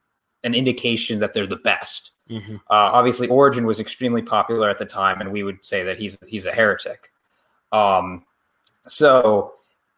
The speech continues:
Speaker 1: and God has not promised to us that we would know church or know truth by looking at church history. He's promised us to, uh, we would know truth by looking into his word.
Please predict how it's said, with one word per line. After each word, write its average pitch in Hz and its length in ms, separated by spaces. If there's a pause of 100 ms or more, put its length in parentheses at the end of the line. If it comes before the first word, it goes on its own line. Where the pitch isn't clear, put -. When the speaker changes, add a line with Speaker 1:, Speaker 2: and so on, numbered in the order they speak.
(280)
Speaker 1:
and 127 240
God 151 220
has 127 100
not 139 320
promised 131 380
to 117 120
us 107 120
that 120 100
we 120 140
would 117 280
know 123 140
church - 540 (260)
or 117 140
know 127 200
truth 127 460
by 107 140
looking 117 400
at - 260
church - 300
history. - 580
He's - 220 (220)
promised 131 440
us - 300
to, 107 420 (600)
uh, 107 360 (100)
we 131 140
would 117 140
know 117 160
truth 123 280
by 110 120
looking 113 320
into 107 180
his 87 140
word. 107 380